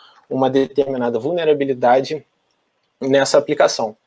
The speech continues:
Então, isso aqui é interessante. É claro, a gente recomenda que os desenvolvedores,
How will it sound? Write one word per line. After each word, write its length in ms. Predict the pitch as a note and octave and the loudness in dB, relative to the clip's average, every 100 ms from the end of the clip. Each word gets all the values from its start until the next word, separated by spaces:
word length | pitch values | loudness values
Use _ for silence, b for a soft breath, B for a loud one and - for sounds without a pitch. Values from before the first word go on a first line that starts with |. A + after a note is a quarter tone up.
| b b b b _ | b b b b _
Então, 140 | _ G3 | _ 2
isso 140 | G3+ | 4
aqui 140 | G#3+ G3+ | 0 0
é 20 | |
interessante. 680 | G3 F3+ D#3+ D#3 F#3 F#3 | 2 2 2 -2 -2 0
É 40 | C3 | -2
claro, 220 | - C3+ | 2 2
a 40 | |
gente 140 | A2 C3 | 0 -2
recomenda 420 | C#3+ C3+ C3 D#3 | -2 0 -2 -4
que 300 | D#3 D3 C#3 | -6 -6 -4
os 60 | B2+ | -2
desenvolvedores, 720 | C3 C3+ C3+ B2+ A#2+ A#2+ | -2 -2 -2 -2 -4 -6